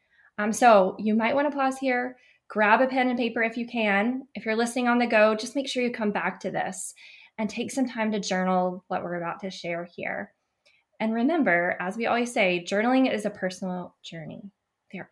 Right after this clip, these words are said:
are no right or wrong answers. These prompts are just here to help you gain clarity, identify areas where you might be influenced by a dream that you were sold, um, and empower you to be that script writer we're talking about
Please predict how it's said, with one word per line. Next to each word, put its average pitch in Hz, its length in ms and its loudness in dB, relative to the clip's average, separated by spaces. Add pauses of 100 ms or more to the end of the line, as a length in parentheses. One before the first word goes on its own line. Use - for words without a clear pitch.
(120)
are 214 300 0
no 240 160 -2
right 202 220 0
or 196 120 0
wrong 190 300 -2
answers. 175 800 -8 (500)
These 262 240 -2
prompts 233 420 0
are 220 100 -2
just 208 200 -6
here 190 240 0
to 190 60 -4
help 190 280 -4
you 190 80 -4
gain 175 260 -6
clarity, 240 720 0
identify 208 600 0
areas 185 480 -2
where 170 120 -8
you 175 160 -6
might 180 300 -6
be 170 440 -8
influenced 226 540 -4
by 196 120 0
a 190 140 0
dream 220 680 -2
that 175 160 -6 (220)
you 240 220 -4
were 202 200 -2
sold, 185 520 -4 (760)
um, 202 260 -2
and 214 100 2
empower 240 400 4
you 214 380 0 (160)
to 185 240 -2 (100)
be 190 180 -2
that 202 240 -2
script - 380 -14
writer 165 260 -12
we're 165 120 -16
talking 175 420 -16
about 180 400 -14